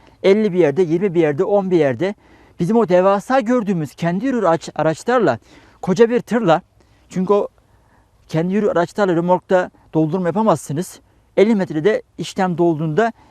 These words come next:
ikinci bir traktörü, üçüncü bir traktörü girmeniz gerekecek. Böyle bir şey, böyle bir organizasyon çiftçimize zaten uygun değil.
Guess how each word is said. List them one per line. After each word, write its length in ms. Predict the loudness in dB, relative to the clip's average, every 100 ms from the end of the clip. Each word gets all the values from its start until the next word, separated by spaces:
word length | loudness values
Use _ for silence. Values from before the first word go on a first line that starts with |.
| -14
ikinci 280 | -8 -6 -6
bir 60 |
traktörü, 440 | -2 0 0 -2 -2
üçüncü 360 | -4 -12 -14
bir 60 | -8
traktörü 360 | -4 -2 -2 -4
girmeniz 380 | -2 -2 -2
gerekecek. 500 | -2 -6 -4 -2 -2 _ _ _ _ 2
Böyle 240 | 4 4
bir 60 | 0
şey, 240 | 0 2
böyle 200 | 2 2
bir 80 | 2
organizasyon 640 | 0 -2 -2 -4 -4 -6
çiftçimize 460 | -6 -10 -6 -4 0
zaten 280 | 0 0 -2
uygun 320 | -2 -2 -2
değil. 180 | -2